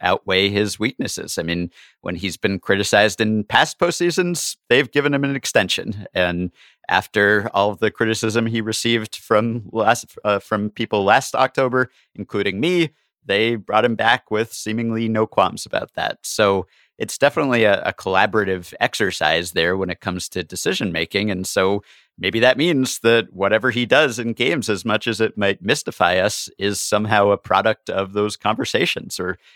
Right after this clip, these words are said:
he's following a front office recommendation. Whatever the answer, he hasn't been held responsible or, or hung out to dry for any of the perplexing moves that he's made. But I agree, at least on the surface, there are some strange ones.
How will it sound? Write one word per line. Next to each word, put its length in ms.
he's 200
following 460
a 60
front 240
office 400
recommendation. 840
Whatever 500
the 200
answer, 460
he 100
hasn't 380
been 360
held 280
responsible 600
or, 220
or 200
hung 200
out 180
to 80
dry 340
for 360
any 260
of 120
the 100
perplexing 580
moves 280
that 140
he's 200
made. 340
But 240
I 100
agree, 400
at 200
least 420
on 200
the 60
surface, 680
there 220
are 60
some 200
strange 360
ones. 300